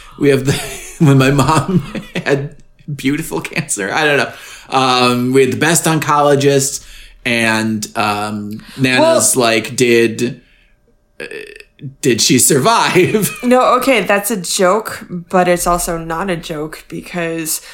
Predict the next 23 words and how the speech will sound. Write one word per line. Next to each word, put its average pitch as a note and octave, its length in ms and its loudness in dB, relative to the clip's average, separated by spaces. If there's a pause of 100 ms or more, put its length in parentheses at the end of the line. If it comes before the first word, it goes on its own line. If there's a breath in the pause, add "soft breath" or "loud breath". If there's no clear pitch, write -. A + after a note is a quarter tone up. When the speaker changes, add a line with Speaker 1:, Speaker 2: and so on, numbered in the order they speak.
(200 loud breath)
Speaker 2:
breast F3+ 380 2
cancer F3 600 0
is E3 480 -4
the F3 80 -2
most E3 720 -4 (380 loud breath)
kind F3+ 320 0
of E3 300 0 (200 loud breath)
lauded E3 920 0
and E3 320 -4
supported E3+ 920 0
form D#3+ 340 -6
of D#3 160 -10
cancer. E3 520 -4
Speaker 1:
Oh, C#3+ 180 0
yeah, C3 180 2
yeah, A2 140 2
yeah. G2+ 280 0
Speaker 2:
And D#3+ 500 -2
lung F#3 300 0
cancer D#3+ 720 -4 (320 loud breath)
is F3+ 180 0
essentially, D#3+ 1000 -4
like, D3 340 -2